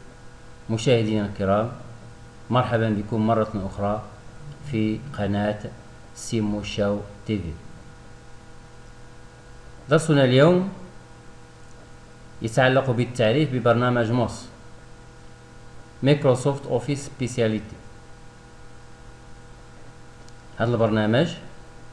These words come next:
اللي هو عبارة عن شراكة ما بين، آه، وزارة التربية الوطنية بالمغرب وشركة مايكروسوفت. الهدف منه هو تأهيل الأطر الإدارية والتربوية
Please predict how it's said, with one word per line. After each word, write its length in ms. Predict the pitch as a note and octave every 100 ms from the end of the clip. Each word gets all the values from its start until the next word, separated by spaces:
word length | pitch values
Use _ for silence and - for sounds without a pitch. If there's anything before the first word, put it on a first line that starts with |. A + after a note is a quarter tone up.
| - -
اللي 120 | G#2+ A#2
هو 120 | A#2+
عبارة 600 | A#2 A#2 B2+ A2 A2+ - - - - - - - -
عن 180 | G#2+ B2+
شراكة 680 | B2+ B2 A#2+ A#2 A#2+ C3 D#3 - - - - - -
ما 140 | G#2 A2+
بين، 320 | A2 A#2+ A#2
آه، 600 | A2+ A2 G#2+ G#2+ G#2 G#2 G2 - -
وزارة 320 | A#2 A2 C3
التربية 340 | A#2+ - A2+ A2+
الوطنية 460 | A2 A2 G#2+ G#2
بالمغرب 460 | F#2+ F2+ F2+ G2+ D#3+ - - - - - - -
وشركة 840 | G2+ A2+ A#2 A#2 - A#2 G#2 A#2 A2
مايكروسوفت. 540 | G#2+ G2+ F#2+ - F2 - - - - - - - -
الهدف 320 | A2+ A#2 G#2
منه 200 | A2 A2+
هو 160 | B2 A2+
تأهيل 560 | A2+ A2 A2+ C#3 D3 - - - - A2+
الأطر 520 | A2 A#2 A2+ A#2+ C#3 - - - - A2
الإدارية 680 | G#2+ A#2 G#2+ A#2+ A#2+ A2
والتربوية 720 | G2 F#2+ B2 G#2+ G#2 G2+ G#2